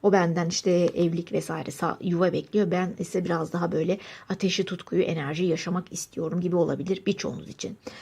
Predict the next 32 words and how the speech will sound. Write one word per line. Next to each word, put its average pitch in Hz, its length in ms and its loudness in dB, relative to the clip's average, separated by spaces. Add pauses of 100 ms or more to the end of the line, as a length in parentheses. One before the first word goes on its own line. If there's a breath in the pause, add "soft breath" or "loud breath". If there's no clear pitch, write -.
(200 loud breath)
Bir 294 120 0
kısmınız 247 460 4
için 151 220 -6
ise 165 260 0 (240 loud breath)
özellikle 202 580 4
aile 180 440 6
bireylerinden 156 760 2 (140)
eril 202 300 6
bir - 180 4
enerji 160 400 -2
ve 226 40 2
ateş - 340 0
grubundan 156 680 -2
bir, 185 200 4
e, 170 200 0
kişiyle 202 400 2
ilgili 160 300 2
bir 220 100 6
sıkıntı - 500 -4
ya 156 120 -2
da 160 140 -4
durum 185 240 2
belki - 360 -6
de 175 140 0 (260 loud breath)
ya 196 80 2
da 202 80 10
bu 208 60 4
kişinin 185 420 0
bir 196 140 6
müdahil 180 480 4
olması 160 400 -2
ilişkinizi 175 840 -2